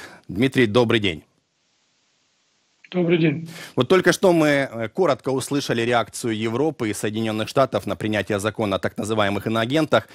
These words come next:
Speaker 1: Как вы думаете, в грузинском парламенте ожидали такой обратной связи? И вообще, может ли риторика Запада как-то повлиять на дальнейший ход событий с принятием этого закона?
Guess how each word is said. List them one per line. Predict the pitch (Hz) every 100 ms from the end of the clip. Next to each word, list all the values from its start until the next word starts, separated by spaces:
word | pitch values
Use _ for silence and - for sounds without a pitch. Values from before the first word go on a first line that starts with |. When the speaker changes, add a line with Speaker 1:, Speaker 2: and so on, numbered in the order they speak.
| - -
Speaker 1:
Как | 190 196
вы | 202
думаете, | 180 151 110 -
в | 117
грузинском | 113 135 175 165 180 160
парламенте | 170 175 160 151 165
ожидали | 151 170 220 208
такой | 151 131 123
обратной | 113 110 110
связи? | 101 - 95 90
И | 98 98 123 143
вообще, | 143 175 165 - 120 95
может | 107 202 196 151
ли | 143 127 -
риторика | 135 160 180 151 127 127
Запада | 113 185 160 123 113
как-то | 139 - 120
повлиять | 120 113 117 131 117
на | 113
дальнейший | 113 110 113 - 104
ход | 113 101 - - - -
событий | - 101 113 107
с | -
принятием | 104 104 95 95
этого | 90 92
закона? | 85 87 82 80